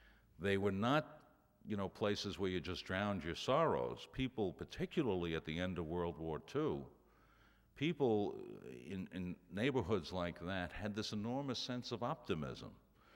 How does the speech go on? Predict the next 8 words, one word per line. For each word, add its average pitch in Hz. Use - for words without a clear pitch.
of 82
which 101
drinking 95
was 104
an 107
aspect 120
of 62
it. 69